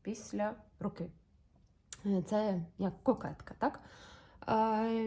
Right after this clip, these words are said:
планую дов'язати, можливо, сьогодні, е, всю цю частину. Це в мене задня частина, і буду вив'язувати її без змін,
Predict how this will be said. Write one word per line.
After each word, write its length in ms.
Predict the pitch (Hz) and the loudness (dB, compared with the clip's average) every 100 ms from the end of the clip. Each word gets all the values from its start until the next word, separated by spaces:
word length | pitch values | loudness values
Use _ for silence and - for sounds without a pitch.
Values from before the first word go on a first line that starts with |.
| 214 - - | -2 -10 -12
планую 540 | - 523 523 554 523 269 | 8 10 10 6 6 4
дов'язати, 640 | 202 185 185 185 277 254 | 4 4 2 4 2 2
можливо, 480 | 190 170 165 180 170 | 2 0 0 0 0
сьогодні, 600 | - 175 151 226 220 196 | -2 -4 -2 2 6 6
е, 100 | 180 165 - - - - - - 87 123 151 - - | 6 2 -10 -20 -20 -20 -16 -4 -2 -2 -4 -2 6
всю 220 | - 226 | 6 6
цю 160 | - 180 | 2 -2
частину. 680 | 180 151 - 175 170 175 165 - - - | -2 -6 -4 -4 -2 -2 -6 -12 -20 -20
Це 140 | - 202 | -2 2
в 60 | |
мене 340 | 180 175 170 170 | 2 2 0 0
задня 420 | 170 175 165 165 | 2 2 0 -2
частина, 680 | - - - - - 202 320 - - - | -2 -4 -4 -4 0 0 0 -4 -20 -16
і 500 | - 196 190 185 180 170 - - - | -2 2 4 4 2 -2 -6 -10 -4
буду 480 | 196 185 170 180 165 | -2 0 0 0 0
вив'язувати 760 | 156 160 202 277 262 233 233 | -2 0 2 2 2 0 -2
її 360 | 202 185 202 214 | 0 0 0 -2
без 260 | 151 175 165 | 2 2 2
змін, 440 | 143 160 160 165 | 0 -2 0 -2